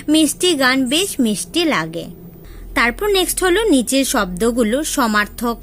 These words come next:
শব্দ লিখো। তাহলে প্রথমে একটি উদাহরণ দিয়ে দিচ্ছি তোমাদেরকে। ফুলের সমার্থক শব্দ হয়ে যাবে পুষ্প, কুসুম। তারপর পাখির সমার্থক শব্দ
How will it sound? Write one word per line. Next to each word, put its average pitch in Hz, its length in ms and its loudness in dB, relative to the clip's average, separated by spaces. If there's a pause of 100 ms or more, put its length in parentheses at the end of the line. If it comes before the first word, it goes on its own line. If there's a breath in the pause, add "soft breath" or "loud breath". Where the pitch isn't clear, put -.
(160)
শব্দ 196 440 -4
লিখো। 262 600 -2 (520 loud breath)
তাহলে 311 360 4
প্রথমে 294 460 2
একটি 285 180 -2
উদাহরণ 254 400 0
দিয়ে 220 140 2
দিচ্ছি 214 240 -4
তোমাদেরকে। 214 580 -2
ফুলের 247 380 2
সমার্থক 226 500 -2
শব্দ 214 320 -6
হয়ে 208 200 -2
যাবে 220 280 -2
পুষ্প, 349 720 -6 (140)
কুসুম। 214 400 -4 (580 loud breath)
তারপর 320 320 2
পাখির 302 400 2
সমার্থক 294 520 2
শব্দ 285 400 0